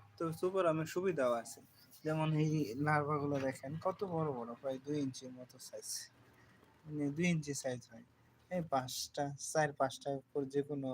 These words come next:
হা-, আপনার হাঁস, মুরগি, মাছকে যদি দেন, পেট ভরে যাবে। তো দৈনিক একবার দিলেই হয়। এটা আসলে খাবারের বিকল্প না, প্রোটিনের বিকল্প।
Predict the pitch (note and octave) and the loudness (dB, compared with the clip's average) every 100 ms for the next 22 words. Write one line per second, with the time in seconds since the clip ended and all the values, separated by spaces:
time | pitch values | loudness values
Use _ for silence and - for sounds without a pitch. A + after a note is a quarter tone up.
0 | B2+ B2 - - D3+ C3 C3+ C3 B2+ B2 | -2 -4 -6 -10 -10 -6 -2 -2 -2 0
1 | B2+ B2+ - C3 B2+ B2+ B2 B2+ - - | 0 0 -2 -6 -6 -6 -2 -2 -2 -6
2 | C3 C3 C3+ C#3 D3 F3 - - - - | -6 -4 -2 2 0 -2 -14 -20 -20 -4
3 | D#3 C3 B2+ B2 A#2 A2 - - - - | -2 0 -2 -4 -4 -6 -10 -20 -20 -20
4 | - - D3 D#3+ F3 E3+ E3 D#3 E3 D#3+ | -20 -12 -4 0 2 4 4 6 4 4
5 | C#3+ C3+ C3 A#2+ A2 - - C#3+ - C#3+ | 0 -2 -2 -6 -10 -14 -10 -6 2 4
6 | C#3+ - D3+ C#3+ C#3+ C#3+ D#3+ D#3 D3+ D#3 | 4 2 -4 2 4 6 4 2 0 -2
7 | E3 D#3 - C3 D3 - D#3 D#3+ D#3+ D#3 | 0 0 -2 -4 -6 -4 -4 -2 -2 -2
8 | D3 - C3 | -6 -8 -10